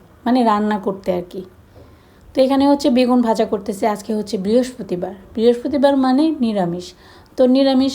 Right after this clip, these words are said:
রান্নার জন্য বেগুন ভাজা করেছি, তার সাথে করব হচ্ছে মটর কলই শাক দিয়ে আলু বেগুন দিয়ে একটা মাখা মাখা শাকের তরকারি, তার সাথে হচ্ছে টমেটো,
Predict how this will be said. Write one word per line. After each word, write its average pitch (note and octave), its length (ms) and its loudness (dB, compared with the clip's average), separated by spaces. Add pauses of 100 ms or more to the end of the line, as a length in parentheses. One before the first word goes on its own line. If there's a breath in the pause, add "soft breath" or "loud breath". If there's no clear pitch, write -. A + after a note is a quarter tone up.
রান্নার B3+ 380 2
জন্য B3+ 200 2 (200)
বেগুন A#3+ 240 2 (100)
ভাজা A3+ 280 0
করেছি, A3+ 360 0 (400 loud breath)
তার G#3 260 -2
সাথে A#3+ 180 -4 (120)
করব A3 180 0 (120)
হচ্ছে A#3+ 200 -2 (140)
মটর A3+ 360 2
কলই A3+ 300 0
শাক G#3+ 180 -2 (120)
দিয়ে A3 160 0 (140)
আলু G#3+ 140 0 (100)
বেগুন A3 300 0
দিয়ে G3+ 140 -2
একটা G#3 220 -8
মাখা G3+ 260 -6
মাখা A3 280 -6
শাকের G3+ 360 -8
তরকারি, G#3 340 -4 (420 loud breath)
তার A3+ 200 2
সাথে B3 220 -6
হচ্ছে B3 200 0 (100)
টমেটো, A3 400 -2